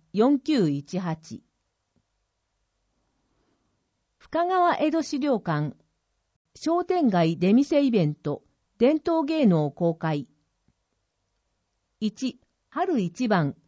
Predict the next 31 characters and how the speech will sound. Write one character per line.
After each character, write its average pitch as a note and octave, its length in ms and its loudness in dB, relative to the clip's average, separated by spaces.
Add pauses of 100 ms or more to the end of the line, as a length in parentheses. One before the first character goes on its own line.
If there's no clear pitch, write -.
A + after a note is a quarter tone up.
(280)
深 - 260 0
川 E4+ 300 6
資 C#4 140 -6
料 D4 180 0
館 C#4 280 0
通 B3 220 0
り D#3 280 -6
商 D#4 260 -2
店 E4+ 260 2
街 D#3 280 -2
出 E3+ 120 2
店 C4 340 2
イ A#3+ 60 0
ベ F3 140 2
ン C#3 80 -2
ト。 C#3 300 -8 (1120)
日 B3 320 0
時、 F#3+ 280 -6 (320)
三 F#4 280 0
月 C4 260 -2
十 C4+ 220 -2
日 C4 260 -2
日 A3 340 0
曜、 G3 340 0 (240)
十 D#4 260 2
時 A#3+ 120 -4
か F#3 120 2
ら D#3+ 160 2
十 G#3+ 220 -2
六 A3 280 -2
時。 C#3+ 220 -10